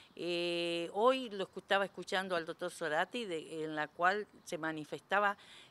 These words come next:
totalmente en contra y la ignorancia que tienen las personas cuando emiten estos comentarios,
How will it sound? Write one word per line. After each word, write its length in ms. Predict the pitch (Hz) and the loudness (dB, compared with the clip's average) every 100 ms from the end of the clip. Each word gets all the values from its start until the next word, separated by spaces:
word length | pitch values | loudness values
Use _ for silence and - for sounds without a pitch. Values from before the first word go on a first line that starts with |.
| _ - _ _ _ | _ -20 _ _ _
totalmente 680 | 240 254 226 202 214 226 196 | 4 6 4 4 0 -2 -2
en 140 | 175 | -4
contra 580 | 151 214 240 254 269 269 - | -2 0 0 0 0 0 0
y 140 | 190 | 0
la 160 | 180 175 | 2 2
ignorancia 720 | 170 165 170 233 262 226 185 | 0 0 4 4 4 0 -2
que 160 | 170 | -4
tienen 460 | 151 185 190 190 170 | -8 -6 -4 -4 -2
las 120 | 156 | -4
personas 540 | - 147 - 190 220 196 | -2 -4 -2 0 0 0
cuando 300 | 180 165 165 | -2 0 -2
emiten 440 | 175 185 196 170 156 - | -2 -4 -4 -4 -8 -8
estos 300 | 185 - 170 | -8 -6 -10
comentarios, 760 | - 160 143 131 147 135 131 | -6 -4 -4 -4 -4 -2 -4